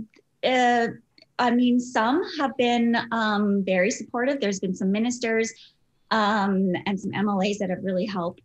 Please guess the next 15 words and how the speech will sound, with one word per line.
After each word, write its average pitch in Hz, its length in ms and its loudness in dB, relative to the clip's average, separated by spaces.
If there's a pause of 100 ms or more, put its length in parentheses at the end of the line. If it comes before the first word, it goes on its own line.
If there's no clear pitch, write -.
to 185 380 0
be 180 120 -2
a 175 60 2
voice 175 400 -4
for 214 120 -2
our 196 120 0
industry 202 540 -2
and, 175 100 -4
and 175 160 -4
even 170 240 -6
get 175 220 -4
us 277 240 -2
front 220 260 0
and 220 120 0
center. 269 460 0